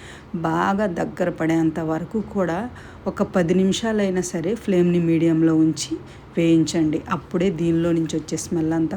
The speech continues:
కూడా పోయి ఈ ఫ్రై అనేది చాలా చాలా టేస్ట్ ఉంటది, చాలా బాగుంటది అనమాట.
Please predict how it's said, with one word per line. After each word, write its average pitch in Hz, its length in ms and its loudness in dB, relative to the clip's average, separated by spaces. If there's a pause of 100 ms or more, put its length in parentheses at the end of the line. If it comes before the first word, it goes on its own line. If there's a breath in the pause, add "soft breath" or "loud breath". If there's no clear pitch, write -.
(140)
కూడా 156 160 -2 (100)
పోయి 170 280 0 (540 loud breath)
ఈ 202 40 8 (120)
ఫ్రై 180 160 2 (140)
అనేది 175 260 4 (200)
చాలా 185 380 0 (240)
చాలా 185 280 2 (100)
టేస్ట్ 185 320 0
ఉంటది, 190 280 0 (140)
చాలా 170 280 2 (100)
బాగుంటది 165 400 2
అనమాట. 156 320 -2